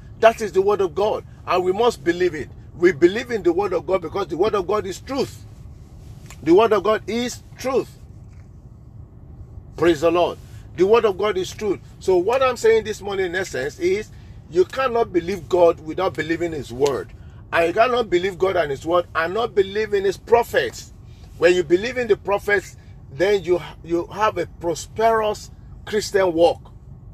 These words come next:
The word of God establishes you, and then the word of God prospers you, and the word coming from the prophet of God assigned to you that God has brought your way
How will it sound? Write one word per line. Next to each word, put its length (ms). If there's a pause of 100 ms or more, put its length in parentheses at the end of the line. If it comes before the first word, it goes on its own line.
(260)
The 80
word 180
of 120
God 160
establishes 720
you, 220 (520)
and 280
then 380 (1080)
the 120
word 180
of 120
God 240
prospers 600
you, 320 (300)
and 260
the 100
word 440 (220)
coming 320
from 480 (340)
the 100
prophet 500 (120)
of 260
God 320 (140)
assigned 680
to 80
you 180
that 240
God 200
has 180
brought 320
your 140
way 320